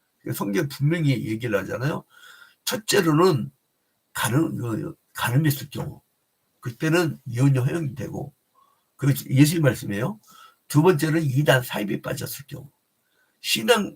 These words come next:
어떤 사람은요, 어, 교회 다닌다는 이유로, 저희 교회 옛날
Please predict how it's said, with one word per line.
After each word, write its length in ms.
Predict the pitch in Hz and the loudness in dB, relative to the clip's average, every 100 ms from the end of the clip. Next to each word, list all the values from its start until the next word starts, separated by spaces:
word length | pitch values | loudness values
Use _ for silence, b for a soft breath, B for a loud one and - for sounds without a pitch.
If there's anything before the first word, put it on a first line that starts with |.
| - | -4
어떤 300 | 131 180 165 | -2 -2 2
사람은요, 560 | 165 165 196 - - _ _ b b b | 2 2 0 -2 -4 _ _ b b b
어, 220 | - 123 110 | -6 -4 -2
교회 200 | 139 160 | 4 6
다닌다는 1080 | 175 165 147 127 - - - - 127 120 104 | 6 2 2 -2 -6 -10 -12 0 2 2 -4
이유로, 600 | 123 113 113 135 139 - _ _ _ _ b b b _ _ 117 104 | -6 -2 0 0 -2 -8 _ _ _ _ b b b _ _ -12 -6
저희 320 | 120 135 127 | 2 4 4
교회 400 | 113 123 117 - | 0 0 2 0
옛날 520 | - - 127 135 98 | -6 -10 -2 0 -2